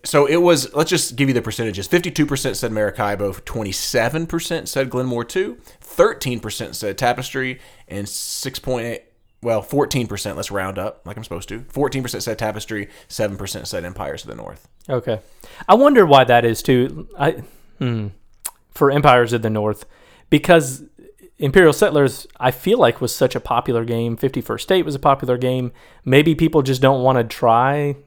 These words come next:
Speaker 2: Empires of the North. I don't know. It's a fantastic
Speaker 1: Maybe these
Speaker 2: game,
Speaker 1: other ones
Speaker 2: though.
Speaker 1: are just better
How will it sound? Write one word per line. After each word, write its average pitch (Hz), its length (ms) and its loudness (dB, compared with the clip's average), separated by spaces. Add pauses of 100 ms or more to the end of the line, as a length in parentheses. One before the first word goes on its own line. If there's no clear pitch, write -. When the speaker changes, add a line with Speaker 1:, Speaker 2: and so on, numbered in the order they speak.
(100)
Speaker 2:
Empires 143 440 -2
of 139 120 -2
the 147 60 -4
North. 170 400 -6
I 127 100 2
don't 147 140 0
know. 120 200 -4 (280)
It's - 120 -4
a 165 60 0
fantastic 135 460 2
Speaker 1:
Maybe 110 80 -4
these - 100 2
Speaker 2:
game, 131 100 6
Speaker 1:
other 156 80 4
ones 151 200 2
Speaker 2:
though. - 60 0
Speaker 1:
are 127 40 -4
just 123 340 -10
better 82 380 -6